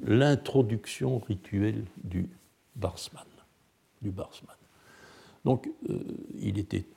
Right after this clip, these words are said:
il est aussi intéressant de constater que nous avons ici, avec le verbe sacrifier, n'est-ce pas,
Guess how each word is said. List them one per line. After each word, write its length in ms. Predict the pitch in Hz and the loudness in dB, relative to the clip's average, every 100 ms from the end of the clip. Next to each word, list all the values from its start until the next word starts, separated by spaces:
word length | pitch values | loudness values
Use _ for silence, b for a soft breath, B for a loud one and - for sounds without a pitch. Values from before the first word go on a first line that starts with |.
| - | -8
il 160 | 110 107 | -4 -6
est 160 | 104 | -6
aussi 240 | - - 123 | -8 -4 -2
intéressant 600 | 92 104 92 - 127 113 | -2 -2 -2 -2 0 0
de 100 | 95 | 0
constater 640 | - 107 - - - 120 | -4 -8 -8 -8 0 0
que 120 | - | 0
nous 280 | 92 95 90 | -2 -2 0
avons 320 | 92 92 123 95 | 0 0 -2 -4
ici, 320 | 95 92 - 104 | -8 -4 -2 0
avec 260 | 90 92 | -2 -6
le 80 | 92 | -6
verbe 260 | 87 92 - | -4 -6 -8
sacrifier, 540 | - - 95 - 143 | -10 -10 -12 -6 -4
n'est-ce 600 | 135 - - - _ - - | -4 -10 -20 -20 _ -20 -4
pas, 160 | 120 | -4